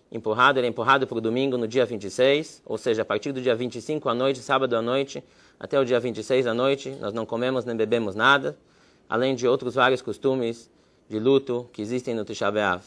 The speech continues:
O objetivo principal desse período é pensarmos, meditarmos o que levou a esses acontecimentos. Temos que reforçar o nosso cumprimento de Torá e Mitzvot, nossa ligação com Deus, e principalmente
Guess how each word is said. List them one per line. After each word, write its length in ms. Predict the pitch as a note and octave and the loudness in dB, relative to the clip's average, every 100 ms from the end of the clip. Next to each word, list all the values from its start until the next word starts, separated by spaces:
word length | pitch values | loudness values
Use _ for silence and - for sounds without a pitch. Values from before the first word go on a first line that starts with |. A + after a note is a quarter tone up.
| - | -2
O 60 | A#2 | 0
objetivo 380 | B2+ B2+ F3 F3 | 2 2 2 2
principal 500 | D#3 C3+ C3 D3 D3 | 0 2 8 8 8
desse 160 | B2 | 2
período 560 | - B2 D3 D3+ C#3 C#3 _ _ _ _ _ _ _ _ - | 2 4 4 4 0 -4 _ _ _ _ _ _ _ _ -6
é 360 | A#2+ A2+ G#2+ G#2 _ _ - | 0 0 0 -6 _ _ -8
pensarmos, 760 | A2 A2 C#3+ C#3+ C#3+ C3 - - | -6 0 4 4 4 -2 -8 -8
meditarmos 800 | A2+ A2+ - C#3 C#3+ C3+ - - | -4 -2 4 4 4 -2 -8 -16
o 80 | - | -6
que 160 | - | 2
levou 360 | D#3+ C#3 C3+ C#3+ | 4 6 4 4
a 80 | B2+ | 4
esses 180 | B2 B2+ | 2 -4
acontecimentos. 920 | B2 A#2+ A2 A#2+ C3+ C#3+ B2+ - _ _ _ _ _ _ _ _ | -4 -6 -4 0 0 -2 -8 -14 _ _ _ _ _ _ _ _
Temos 180 | - A#2+ | -4 -2
que 100 | C3+ | 0
reforçar 520 | C3 B2 B2 D3+ D3 | 0 2 0 4 4
o 20 | |
nosso 200 | C#3 A#2+ | 4 -2
cumprimento 720 | A#2+ A#2 A#2+ C3 D3 C#3+ C3 B2+ | -6 -4 0 2 2 0 -6 -6
de 80 | - | -10
Torá 260 | G#2+ B2 C#3 | 0 2 2
e 20 | |
Mitzvot, 380 | C3 - C3 B2+ | 0 0 0 0
nossa 220 | A2 - | -4 -6
ligação 360 | A2 A2+ G#2+ C#3 | -4 -2 0 -2
com 160 | C#3 | -2
Deus, 440 | B2 C3 B2 A#2+ - - | 0 2 2 0 -14 -8
e 40 | |
principalmente 840 | B2+ C#3 B2 A#2+ C#3 D3 - B2+ | -2 -2 0 0 2 0 -2 -10